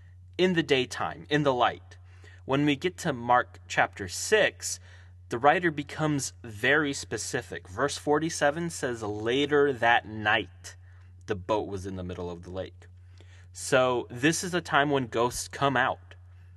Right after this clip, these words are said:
Nighttime, it's dark. But remember, ghosts are pale. They're not luminescent. They don't glow in the dark. They're shadowy. They aren't easy to see. So they only come out at night, and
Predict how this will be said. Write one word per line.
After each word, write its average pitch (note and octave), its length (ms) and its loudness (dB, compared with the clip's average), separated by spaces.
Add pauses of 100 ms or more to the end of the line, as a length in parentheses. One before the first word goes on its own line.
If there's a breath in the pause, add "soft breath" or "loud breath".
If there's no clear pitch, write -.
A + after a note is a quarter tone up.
(120)
Nighttime, A2 600 0
it's E2+ 220 -16
dark. C#3 300 4 (680 soft breath)
But A#2+ 120 -2
remember, A2+ 640 -2
ghosts - 500 -6
are C3 120 4
pale. C#3 600 -2 (320)
They're A2+ 160 -4
not C#3 240 6
luminescent. G#2 800 -6
They A2 100 -4
don't C3 240 4
glow A2+ 260 0
in A2 100 -4
the G2+ 80 -6
dark. F#2+ 360 -4
They're G2+ 160 -6
shadowy. A#2+ 840 -2 (380)
They A2 240 -2
aren't A#2+ 280 0 (100)
easy A2+ 360 -8
to G2 160 -12
see. - 540 -10 (420 loud breath)
So - 160 -6
they A#2 220 2
only D#3 260 4
come F3 220 2
out E3 160 6
at D#3+ 100 0
night, D#3 340 6 (920 soft breath)
and C3 360 2